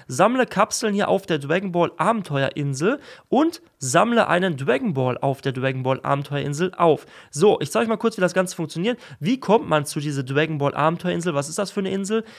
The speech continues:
Dort geht ihr einfach dann hier in, ähm, den Modus rein, dass ihr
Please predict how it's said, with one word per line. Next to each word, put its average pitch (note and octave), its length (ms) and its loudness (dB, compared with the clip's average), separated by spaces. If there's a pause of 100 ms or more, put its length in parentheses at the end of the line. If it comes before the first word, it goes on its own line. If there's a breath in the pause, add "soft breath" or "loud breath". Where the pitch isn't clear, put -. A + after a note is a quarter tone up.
(140 loud breath)
Dort G3 300 0
geht A3+ 180 -2
ihr - 140 0
einfach F#3 340 -2
dann F3+ 240 0
hier F3 400 -2
in, D3+ 300 -4
ähm, C3 300 -2
den C3 120 -2
Modus F#3+ 380 -2
rein, F3+ 140 0
dass D3+ 180 -4
ihr C3+ 180 -2